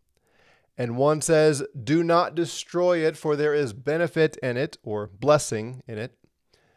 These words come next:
So I will act on behalf of my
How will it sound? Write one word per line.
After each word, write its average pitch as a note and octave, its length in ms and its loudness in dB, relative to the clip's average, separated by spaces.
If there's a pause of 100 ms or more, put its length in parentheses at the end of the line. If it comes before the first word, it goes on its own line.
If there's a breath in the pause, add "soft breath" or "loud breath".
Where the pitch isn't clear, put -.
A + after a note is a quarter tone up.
(280)
So E3 560 2
I D3 240 4
will F3+ 300 2
act C#3 400 -2
on B2+ 180 -6
behalf B2 520 -2
of A2 260 -4
my A#2 400 0